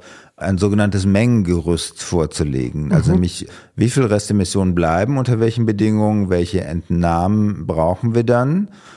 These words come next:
Speaker 1: und wie können die aussehen? Und das machen wenige Länder. Insofern sind wir da eigentlich eher vorne mit dabei. Wir sind auch vorne mit dabei, äh, bei nationalen Forschungsprogrammen. Aber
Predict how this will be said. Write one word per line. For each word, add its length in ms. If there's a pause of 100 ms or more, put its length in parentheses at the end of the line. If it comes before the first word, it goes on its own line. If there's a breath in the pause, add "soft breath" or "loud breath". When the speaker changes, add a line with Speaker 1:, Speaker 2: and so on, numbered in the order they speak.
(140 loud breath)
Speaker 1:
und 340
wie 280
können 280
die 140
aussehen? 520
Und 140
das 120
machen 280
wenige 380
Länder. 400
Insofern 400
sind 300
wir 300 (420 loud breath)
da 200
eigentlich 380
eher 140
vorne 320
mit 180
dabei. 340
Wir 60
sind 240
auch 100
vorne 300
mit 200
dabei, 480 (360 loud breath)
äh, 100
bei 140
nationalen 680
Forschungsprogrammen. 1080
Aber 800